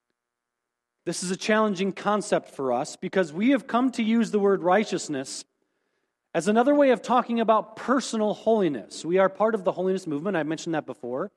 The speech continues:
So doctrinally, we are very similar to the Church of the Nazarene or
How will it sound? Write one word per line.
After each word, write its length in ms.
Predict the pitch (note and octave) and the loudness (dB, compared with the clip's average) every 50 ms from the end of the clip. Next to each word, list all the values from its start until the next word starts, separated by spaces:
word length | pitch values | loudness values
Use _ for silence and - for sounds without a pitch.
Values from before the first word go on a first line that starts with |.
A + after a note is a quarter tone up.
| _ _ _ _ _ _ _ _ - | _ _ _ _ _ _ _ _ -4
So 340 | - G3+ F#3+ F#3 F3 - - - - - | 2 4 4 4 4 0 -4 -14 -6 2
doctrinally, 600 | - G#3 G3 G3+ G3+ - A3 G#3 G3 G3 G3 A3+ | 4 4 4 4 2 0 0 2 2 2 2 2
we 100 | A#3 G#3 | 2 2
are 100 | F#3 F3 | 0 2
very 200 | D#3 E3+ F3 E3 | 2 0 0 -2
similar 360 | - - F3+ F3 E3+ F3+ F#3+ | -2 -4 -2 0 0 2 2
to 60 | F3+ | 0
the 80 | D#3+ C#3+ | 0 -2
Church 240 | - - F3+ E3 - | -4 -4 -6 -6 -4
of 60 | D3+ | -4
the 40 | D3+ | -4
Nazarene 640 | D3+ D3 C#3 B2 D3+ G3 G#3+ G#3 G3+ G3+ G3+ G3 F3 | -4 -4 -2 -2 -2 -2 0 0 0 0 -2 -2 -2
or 220 | D3 C3 B2+ | -2 -2 -4